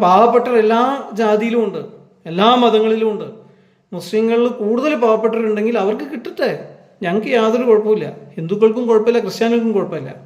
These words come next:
പക്ഷേ ഈ മതത്തിൻ്റെ പേരും പറഞ്ഞ്, കാസ്റ്റിൻ്റെ പേരും പറഞ്ഞ് ഭാരതത്തിലെ ജനങ്ങളെ വിഭജിപ്പിച്ചിട്ട്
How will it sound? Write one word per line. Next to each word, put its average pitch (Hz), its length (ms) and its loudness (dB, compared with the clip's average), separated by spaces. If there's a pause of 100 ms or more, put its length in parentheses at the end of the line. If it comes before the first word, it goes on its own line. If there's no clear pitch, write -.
(920)
പക്ഷേ 196 160 2 (120)
ഈ - 20 2 (240)
മതത്തിൻ്റെ 240 540 4
പേരും 220 280 6
പറഞ്ഞ്, 175 280 -10 (2250)
കാസ്റ്റിൻ്റെ 247 500 2
പേരും 196 300 6
പറഞ്ഞ് 165 240 -10 (340)
ഭാരതത്തിലെ 226 500 -2 (120)
ജനങ്ങളെ 196 400 0 (880)
വിഭജിപ്പിച്ചിട്ട് 185 800 0